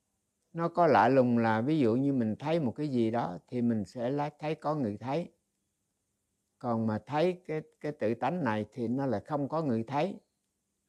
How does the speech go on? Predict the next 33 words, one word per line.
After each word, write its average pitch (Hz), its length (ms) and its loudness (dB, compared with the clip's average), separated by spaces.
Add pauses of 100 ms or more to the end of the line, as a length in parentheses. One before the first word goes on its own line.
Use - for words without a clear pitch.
(480)
Bởi 156 120 2
vì 151 140 6
khi 165 220 2
nó 165 140 2
thấy 190 300 4
như 151 220 4
vậy 120 280 6
là 117 220 4
nó 135 160 0
tan 139 360 2
mất 165 140 -4 (120)
cái, 175 240 -6 (120)
cái, 143 240 -10
cái, 143 240 -10
cái 151 120 -10
người 110 220 -2
thấy 147 260 -4
rồi. 107 160 -6 (960)
Nó 151 80 -4
làm 110 220 4
như 113 280 0
cái 147 100 -2
người 113 200 0
thấy 147 280 -2
này 101 240 -2
nó 113 100 -4 (100)
chết 170 300 -4
đi 135 240 -12
<laughs> - 40 -20
đâu 135 260 -2
mất 139 220 -4
rồi. 98 160 -6 (1300)
Ừ. 120 220 -10